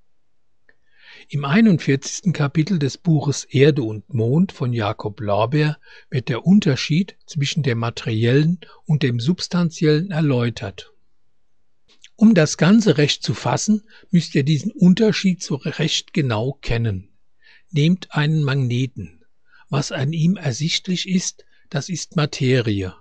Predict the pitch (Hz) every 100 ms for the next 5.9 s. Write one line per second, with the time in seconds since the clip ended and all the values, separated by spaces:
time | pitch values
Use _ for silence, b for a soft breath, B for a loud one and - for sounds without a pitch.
0 | _ _ _ _ b b b - 139 -
1 | 143 127 156 170 160 131 127 120 139 196
2 | 175 - 151 214 - 160 165 208 196 123
3 | 143 156 156 - - 143 131 131 - 135
4 | 165 - - - _ - 123 - 160 -
5 | - 180 - - 120 113 92 - -